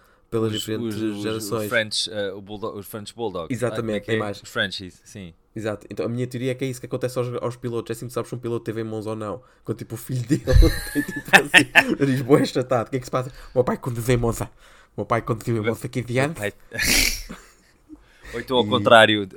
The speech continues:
Speaker 2: com um grande nariz, são todos judeus.
Speaker 1: Exato.
Speaker 2: Tipo, então, o meu pai trava-, o meu pai travava muito em Monza.
Speaker 1: Exato. E quando trava, depois fazia um sermão. Ahm,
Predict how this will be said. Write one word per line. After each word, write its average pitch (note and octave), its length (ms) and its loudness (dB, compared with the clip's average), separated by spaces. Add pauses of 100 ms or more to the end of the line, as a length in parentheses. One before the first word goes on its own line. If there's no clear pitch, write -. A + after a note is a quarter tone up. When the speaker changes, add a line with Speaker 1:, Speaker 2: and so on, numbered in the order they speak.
Speaker 2:
com B2 100 -8
um A#2 80 -4
grande A2+ 240 2
nariz, A2 380 0
são A2+ 140 -12
todos G#2 200 -6
judeus. F#2+ 500 4
Speaker 1:
Exato. B2+ 200 -2
Speaker 2:
Tipo, A2+ 160 -12 (100)
então, G#2 480 6
o F2+ 40 -2
meu F#2+ 160 -6
pai G#2+ 160 4
trava-, G2+ 320 0
o G2+ 120 -12
meu F#2+ 120 0
pai F2+ 140 -2
travava F2+ 460 0
muito E2+ 220 -10
em - 20 -8
Monza. D2+ 400 -12 (320)
Speaker 1:
Exato. G2+ 540 -10 (220)
E F3 40 -14
quando G#2 220 -6
trava, A2 260 -2
depois A#2+ 180 -10
fazia A#2+ 200 -8
um A#2+ 40 -6
sermão. A#2+ 300 -8 (400)
Ahm, G#2+ 1000 -2